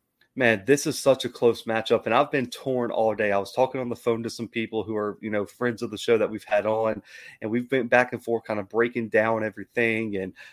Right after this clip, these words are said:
talking about who we have and, you know, when we're gonna release our predictions. And I, I mean,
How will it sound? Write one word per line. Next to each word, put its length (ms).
talking 320
about 240
who 160
we 220
have 420
and, 160
you 80
know, 100
when 200
we're 80
gonna 160
release 340
our 120
predictions. 720
And 120
I, 240
I 60
mean, 240